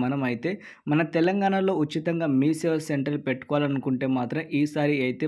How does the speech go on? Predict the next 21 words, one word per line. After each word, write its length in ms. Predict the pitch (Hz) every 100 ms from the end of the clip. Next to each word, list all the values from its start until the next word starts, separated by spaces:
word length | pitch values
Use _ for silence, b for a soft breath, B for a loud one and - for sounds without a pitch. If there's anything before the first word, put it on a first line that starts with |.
| 143
మంచి 280 | 131 135 - 123
అవకాశం 400 | 120 131 131 139
అయితే 120 | 131 127
వచ్చింది. 320 | 123 139 147 147
ఎందుకంటే 380 | 139 151 156 151 139
మనకి 240 | 123 175 185 B B
ప్రభుత్వం 420 | 143 143 175 190 180
నుంచి 180 | 175 175
అయితే 180 | 175 175 165
ఉచితంగా 460 | 135 151 156 156 156 135
మీ 80 | 135 143
సేవా 180 | 151 147 147
సెంటర్లు 340 | 135 131 131
అయితే 160 | 127 117 117
ఇస్తుంది. 380 | - 139 165 214 B B -
So 100 | 185 175
మీరైతే 340 | 175 175 175 165
దీన్ని 140 | 165
అయితే 140 | 160 127 127
వి-, 120 | 127 135 131
వినియోగించుకోవచ్చు. 880 | 135 151 160 151 147 143 123 117 180